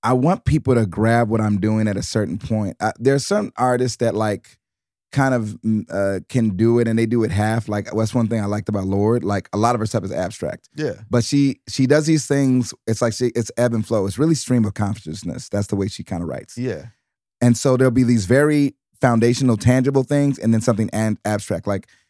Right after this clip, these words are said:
Speaker 1: you know,
Speaker 2: That's perfect.
Speaker 1: uh,
Speaker 2: That's balance.
Speaker 1: and it's, so it's like, it's balanced. So it, it, it's like this thing that you can relate to, and it's something that's very fanciful that you can't relate to, or like,
Speaker 2: Yeah.
Speaker 1: "Oh, that's a,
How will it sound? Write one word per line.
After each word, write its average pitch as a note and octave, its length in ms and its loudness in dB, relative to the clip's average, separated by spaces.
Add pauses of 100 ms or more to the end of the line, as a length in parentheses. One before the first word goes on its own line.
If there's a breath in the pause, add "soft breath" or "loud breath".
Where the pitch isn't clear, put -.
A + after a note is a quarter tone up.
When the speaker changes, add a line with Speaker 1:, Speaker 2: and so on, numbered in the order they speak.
(140)
Speaker 1:
you G#2+ 80 2
know, G#2 420 0 (340)
Speaker 2:
That's G2+ 240 2
perfect. G2+ 320 2
Speaker 1:
uh, - 60 0
Speaker 2:
That's B2+ 120 -2
balance. B2 340 -2
Speaker 1:
and D3+ 100 6
it's, D3 80 2
so D#3 160 2
it's C#3+ 140 2
like, C3+ 220 2
it's A#2 140 0
balanced. C3 360 2
So C3 120 2
it, - 120 0
it, B2+ 220 -2
it's A#2 180 0
like A#2+ 140 4
this B2+ 120 0
thing E3 200 2
that C#3 80 2
you B2+ 120 4
can A#2 140 2
relate C3+ 300 4
to, G#2 280 -2 (300 soft breath)
and A#2+ 160 4
it's A2+ 100 2
something C3+ 260 0
that's A2 120 2
very A#2+ 680 2 (100)
fanciful B2 460 -2
that G2+ 100 -4
you G2+ 120 -4
can't A#2+ 320 -2 (220)
relate G2+ 300 -2
to, G2 200 -2
or A2+ 160 2
like, A2 180 0
Speaker 2:
Yeah. G#2 300 -4 (140)
Speaker 1:
"Oh, C#3 220 6
that's B2 260 -2
a, A#2 640 0